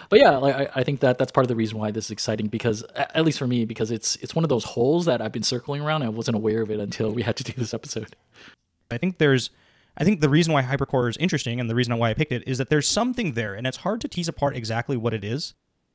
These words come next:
Speaker 2: but it seems to touch upon, like, a lot of things that, like, are on our radar.
Speaker 1: I see, I see. I thought you were gonna say the, the,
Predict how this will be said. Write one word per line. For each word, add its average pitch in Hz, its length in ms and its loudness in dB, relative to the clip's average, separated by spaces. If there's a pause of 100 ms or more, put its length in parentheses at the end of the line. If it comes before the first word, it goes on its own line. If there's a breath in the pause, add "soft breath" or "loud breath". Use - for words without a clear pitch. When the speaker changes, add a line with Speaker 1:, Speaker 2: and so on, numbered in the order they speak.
(520)
Speaker 2:
but 131 340 4
it 151 200 -4
seems 233 360 -4
to 190 100 -4
touch - 360 -4
upon, 165 440 2
like, 131 200 2
a 123 80 0
lot 131 300 6
of 151 220 0
things 123 600 -2
that, 113 260 -6
like, 110 200 -10
are 117 140 -8
on 113 120 -10
our 120 80 -14
radar. - 340 -16 (640)
Speaker 1:
I 170 60 4
see, 135 240 4
I 131 120 2
see. 147 140 2
I 143 140 6
thought 151 200 4
you 143 80 2
were 139 60 2
gonna 131 140 0
say 135 220 6
the, 127 180 4
the, 120 320 0